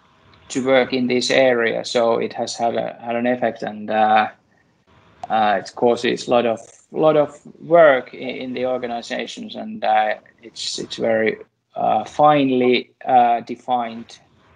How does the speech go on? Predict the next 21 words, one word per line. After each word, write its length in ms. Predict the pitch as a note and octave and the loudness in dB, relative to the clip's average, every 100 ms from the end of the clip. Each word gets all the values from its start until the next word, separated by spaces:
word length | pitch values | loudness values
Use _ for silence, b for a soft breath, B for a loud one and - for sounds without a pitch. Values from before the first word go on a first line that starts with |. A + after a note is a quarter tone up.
| _ _ _ - | _ _ _ -14
wh-, 200 | A#2 - | -12 -4
what 260 | B2 A2+ | -4 -4
you 160 | A2+ A2 | -4 -4
need 340 | A2 G#2+ G#2 | -2 -4 -6
to 200 | - A2+ - A#2+ | -4 -4 -4 -2
do 300 | A#2+ A2+ G#2 | 4 4 4
at, 460 | A#2 G#2+ - - - | 0 -2 -4 -12 -10
at 180 | A2+ A2 | -8 -8
what 360 | B2+ A#2 A2 - - | 2 2 2 -2 -10
sta-, 600 | - - - B2 A2 G#2+ - _ _ - | -8 -8 2 4 4 0 -4 _ _ -16
stage 600 | - - B2 A2+ - - - | -6 0 2 2 -4 -10 -6
o-, 220 | B2 A#2 | -2 0
of 200 | A#2+ A2+ | -2 -4
a, 400 | A#2+ A2 G#2+ G2+ - | -4 -4 -6 -8 -14
any 220 | A#2+ A2 | -10 -8
process. 720 | G2+ - A#2 G#2+ G#2+ A2 - - | -6 2 4 4 0 -6 -8 -8
So, 500 | - - A2+ G#2+ G#2 | -8 -6 -4 -2 0
um, 300 | G#2 G#2+ G#2+ - _ B B B B B B | 0 0 -2 -12 _ B B B B B B
I 100 | D#3 | 2
think 240 | G3 E3+ | 2 0
banks, 420 | F#3 F3 F3 - | -2 -2 -4 -16